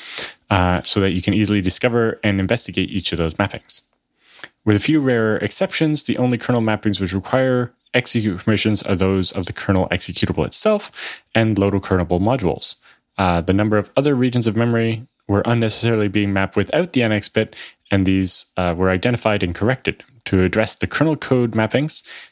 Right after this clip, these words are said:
the A M D sixty-four kernel linker scripts have modified to pad the text segment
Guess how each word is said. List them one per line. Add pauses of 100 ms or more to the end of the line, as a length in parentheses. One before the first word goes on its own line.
(160)
the
A
M
D
sixty-four
kernel
linker
scripts
have
modified
to
pad
the
text
segment